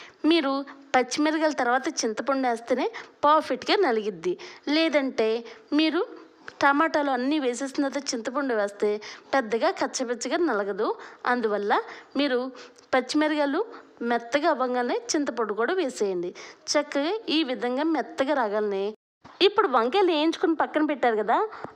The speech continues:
ఆ వంకాయల మిశ్రమాన్ని మొత్తం వేసేసుకుని ఇలా దంచుకోండి. చక్కగా మీ దగ్గర చిన్న రోలు అయితే కొద్ది కొద్దిగా వేసుకుని దంచుకుంటూ ఉండండి. లేదు, ఇలాగ నార్మల్గా ఉంటే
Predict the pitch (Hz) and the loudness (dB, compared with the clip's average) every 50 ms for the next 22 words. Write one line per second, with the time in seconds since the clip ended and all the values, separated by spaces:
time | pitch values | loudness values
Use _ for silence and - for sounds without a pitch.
0 | - - 302 370 370 320 285 262 240 247 240 330 349 330 294 269 254 - - 285 | 4 6 6 8 8 6 4 4 2 2 2 2 2 2 2 0 -2 -4 -4 -2
1 | 269 285 277 269 254 240 233 - - 370 359 294 254 247 220 240 233 - - 240 | 0 0 2 0 0 -2 -2 0 0 0 2 0 0 -2 -4 -8 -10 -4 -2 0
2 | 208 202 202 220 233 - - - - - - 294 359 427 339 226 277 277 277 262 | 0 0 -2 -2 -6 -10 -16 -20 -10 -2 2 4 4 4 4 0 0 0 0 -2
3 | - - 240 226 220 214 - - 247 240 - 233 214 196 202 175 - - - - | -2 0 0 0 0 -2 -2 -4 -4 -2 -4 -4 -2 -2 -2 -4 -4 -8 -14 -18
4 | - - - _ - 294 330 370 359 339 254 226 302 320 330 320 320 311 320 320 | -20 -20 -20 _ 0 2 4 4 2 2 0 0 0 2 2 2 0 -2 -6 -6
5 | - 302 277 285 311 339 359 349 330 302 294 294 277 269 - 370 494 539 - - | -2 0 2 4 4 4 4 4 4 4 2 0 0 0 0 0 0 0 -2 -8
6 | - - - - 294 269 220 240 240 294 294 226 294 277 370 370 269 262 262 262 | -18 -16 0 2 2 2 2 0 -2 -2 -2 -2 0 0 0 0 0 -2 -4 -2
7 | - - 269 320 339 262 302 247 240 240 - - 240 240 226 277 294 277 247 226 | -2 0 0 0 0 0 0 0 0 -2 -2 -2 -2 0 0 0 -2 0 0 0
8 | 220 220 214 302 403 466 - - - - - - - 247 247 240 233 220 262 370 | -2 -2 -2 -2 -2 -4 -4 -10 -18 -20 -14 -8 -2 2 4 4 4 4 2 0
9 | 453 - - - - - - 311 320 311 285 269 262 285 277 254 226 220 240 262 | -2 -4 -10 -18 -10 -4 0 2 2 4 2 2 2 0 0 2 2 2 2 2
10 | 277 294 294 277 247 196 285 277 262 - - 359 508 554 | 2 0 0 0 0 0 0 -2 -2 -2 0 0 0 -2